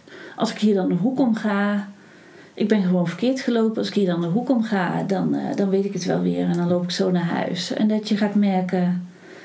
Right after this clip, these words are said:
ja, of dat je dat, eh, ook denkt, dan ga je de hoek om, denk je, "Zie je wel, nu weet ik het." En vervolgens, eh, merk dat je rondjes aan het lopen bent.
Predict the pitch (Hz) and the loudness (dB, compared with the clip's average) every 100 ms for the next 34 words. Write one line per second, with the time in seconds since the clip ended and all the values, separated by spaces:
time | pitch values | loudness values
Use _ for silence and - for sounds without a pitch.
0 | - - - - - 277 - 196 208 196 | -20 -20 -20 -20 0 2 2 0 0 0
1 | 190 180 180 - - 170 - 190 165 175 | 2 2 0 -4 -2 -2 2 0 2 2
2 | 277 302 196 190 185 202 226 220 180 175 | 2 0 0 2 2 0 2 2 2 -2
3 | - 339 247 240 277 262 240 196 180 180 | 2 2 4 2 2 2 2 2 0 -4
4 | - - - - 240 220 208 190 254 247 | -8 -8 -10 -2 0 2 0 2 0 2
5 | 202 180 185 180 175 - - - - 202 | 2 0 0 0 2 0 -2 -2 2 2
6 | 190 185 165 180 220 262 - 175 165 - | 2 -2 0 0 2 0 -2 -4 -4 -4
7 | - - - - - - | -6 -6 -6 -4 -6 -8